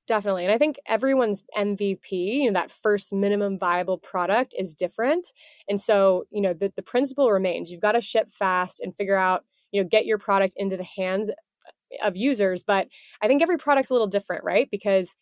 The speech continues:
everything has, you know, a software, a purely software play has less consequences if things go wrong than, you know, like you said, a political campaign or even, like, an in-person service. You know, for our M V P, when we're connecting people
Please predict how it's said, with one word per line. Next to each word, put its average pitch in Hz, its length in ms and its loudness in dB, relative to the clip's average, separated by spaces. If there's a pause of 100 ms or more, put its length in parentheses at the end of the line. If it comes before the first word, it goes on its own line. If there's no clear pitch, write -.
(120)
everything 208 460 0
has, 196 380 0 (200)
you 226 80 -6
know, 208 120 6
a 185 40 2
software, 220 600 2
a 180 40 0
purely 233 400 0
software 196 540 0
play 190 480 0
has 226 260 2
less 208 300 0
consequences 175 840 -4
if 175 60 -12
things 185 260 -4
go 180 140 -2
wrong 208 440 2
than, 180 240 -2 (340)
you 196 80 2
know, 196 40 4
like 190 140 0
you 202 80 -2
said, 208 160 2
a 202 40 2
political 240 340 -2
campaign 190 440 -2
or 180 80 -2
even, 190 200 -2
like, 180 240 -4 (400)
an 208 160 2
in-person 202 560 -2
service. - 560 -2 (160)
You 214 100 -4
know, 185 300 0 (160)
for 214 200 -2
our 202 380 6
M 202 140 0
V 202 120 0
P, 190 500 -4 (680)
when 214 260 0
we're 214 120 2
connecting 214 460 -2
people 196 580 2